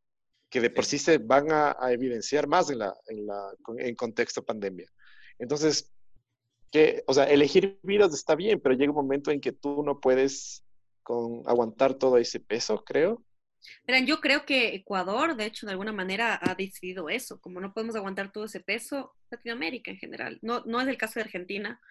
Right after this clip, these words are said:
Speaker 3: que donde hay un gobierno muy responsable, pero en, en Ecuador es como que ya no pueden hacer más, o sea, ya no se puede hacer más.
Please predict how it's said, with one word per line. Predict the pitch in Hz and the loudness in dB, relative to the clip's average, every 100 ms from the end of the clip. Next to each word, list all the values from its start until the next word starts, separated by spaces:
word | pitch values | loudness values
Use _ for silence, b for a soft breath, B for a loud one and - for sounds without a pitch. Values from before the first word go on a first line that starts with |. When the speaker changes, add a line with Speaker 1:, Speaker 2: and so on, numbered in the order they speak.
| B B - - | B B -20 -18
Speaker 3:
que | 196 | -12
donde | 196 196 | -4 -2
hay | 208 | -2
un | |
gobierno | 202 185 185 | -2 -4 -4
muy | 185 185 | -6 -6
responsable, | 190 - 165 - 156 175 220 _ b b b _ - | -8 -10 -18 -8 -8 -8 -12 _ b b b _ -4
pero | 214 214 | -2 -2
en, | 214 220 220 | -4 -4 -4
en | 214 214 | -2 -4
Ecuador | 214 220 226 254 | -2 0 2 0
es | 254 | -4
como | 226 202 | -8 -8
que | 196 202 | -8 -2
ya | 220 233 | 0 2
no | 233 226 | 0 -2
pueden | 240 240 | -2 -2
hacer | 226 214 202 | -2 -4 -2
más, | 202 - - _ _ | -4 -6 -16 _ _
o | - | -12
sea, | 208 | 0
ya | 226 | 0
no | 262 | 0
se | 262 | -4
puede | 233 233 | -2 -2
hacer | 226 196 | -2 -4
más. | 185 196 - | -4 -6 -16